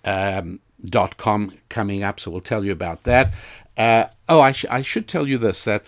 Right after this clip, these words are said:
for those of you who, who listen to the show fairly soon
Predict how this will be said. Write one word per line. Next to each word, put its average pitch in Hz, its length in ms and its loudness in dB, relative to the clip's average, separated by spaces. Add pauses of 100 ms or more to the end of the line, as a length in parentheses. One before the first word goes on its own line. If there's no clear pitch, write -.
(340)
for 131 240 4
those 220 280 6
of 180 140 -4
you 143 220 4
who, 131 460 4 (100)
who 123 180 4
listen 139 500 2
to - 140 -4
the 113 120 -2
show 113 380 2 (280)
fairly 151 500 4
soon 123 500 0